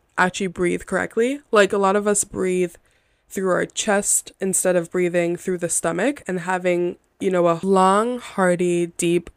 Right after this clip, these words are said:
breath. And, you know, deep breaths kind of are also used in highly stressful situations, which I also talked about in the whole, like, you know, anger and how to deal with your emotions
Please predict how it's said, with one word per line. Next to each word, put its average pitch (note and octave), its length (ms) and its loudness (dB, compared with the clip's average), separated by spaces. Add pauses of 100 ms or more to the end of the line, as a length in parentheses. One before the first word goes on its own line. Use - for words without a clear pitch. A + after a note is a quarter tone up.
breath. - 460 -4 (520)
And, G3 600 0 (380)
you A#3 60 0
know, G#3+ 180 4
deep A#3+ 320 -4
breaths F#3+ 520 0 (200)
kind C4 280 0
of E4 120 -2
are D#4 260 4
also F3+ 440 2
used E3+ 840 -2
in F3 260 -2
highly F3+ 400 -2
stressful E3+ 880 -2
situations, E3 920 0 (460)
which F#3 340 4
I F#3 100 2
also F3+ 260 4
talked F3+ 240 0
about E3 320 2
in E3+ 140 -2
the E3 60 0
whole, E3+ 300 2
like, D3+ 300 0 (340)
you F3 80 -6
know, E3 220 -4
anger E3+ 400 0
and D#3+ 100 -4
how E3 100 -4
to E3 120 0
deal E3 180 0
with E3 160 0
your E3 80 -2
emotions E3 640 -2